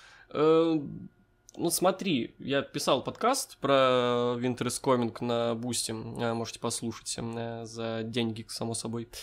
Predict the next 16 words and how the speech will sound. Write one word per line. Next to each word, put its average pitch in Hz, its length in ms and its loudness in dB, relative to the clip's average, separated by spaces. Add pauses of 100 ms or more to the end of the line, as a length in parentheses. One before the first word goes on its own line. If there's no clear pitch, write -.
(440)
<laughs> 226 800 4
Вот, 131 480 8
э. - 420 2 (720)
<laughs> 381 400 4 (1000)
Ну, 147 340 6
и, 151 100 6
короче, 175 760 4 (160)
я - 280 0
лично 156 420 0 (300)
поставил 135 460 4
четыре 151 300 -2
с - 100 -2
половой, 151 540 2 (360)
но 143 220 2
я, 156 480 2
а, 123 100 -4